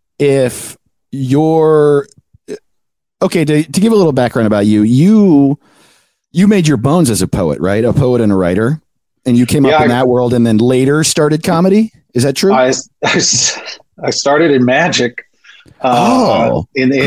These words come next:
Speaker 2: at
Speaker 1: cool.
Speaker 2: Knott's Berry Farm. Uh, I was a
Speaker 1: Really?
Speaker 2: magician at the, at the magic shop at Knott's Berry Farm. And then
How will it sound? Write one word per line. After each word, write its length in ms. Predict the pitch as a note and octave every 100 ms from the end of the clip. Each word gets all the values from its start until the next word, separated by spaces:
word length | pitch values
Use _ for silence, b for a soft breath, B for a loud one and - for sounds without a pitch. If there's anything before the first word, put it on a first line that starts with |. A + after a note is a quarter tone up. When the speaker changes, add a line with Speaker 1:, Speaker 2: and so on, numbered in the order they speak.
| G3
Speaker 2:
at 60 |
Speaker 1:
cool. 80 | C#4
Speaker 2:
Knott's 260 | C3 C3 -
Berry 300 | C3+ C#3+ C#3
Farm. 500 | - A2+ G#2+ A2 B2 _ _ _ - - - -
Uh, 60 |
I 200 | A#2 A2+
was 160 | A#2 E3+
a 20 |
Speaker 1:
Really? 160 | F#3+ B3
Speaker 2:
magician 220 | F4+ G4+
at 60 | - A#2+
the, 40 | -
at 60 |
the 80 | B3
magic 300 | A#2+ B2 B2+
shop 220 | B2+ A2
at 40 | G#2+
Knott's 280 | B2+ B2+
Berry 240 | - C3 B2+
Farm. 340 | - A2 A2+
And 160 | A#2 A#2
then 480 | D#3 D#3 B2+ C3+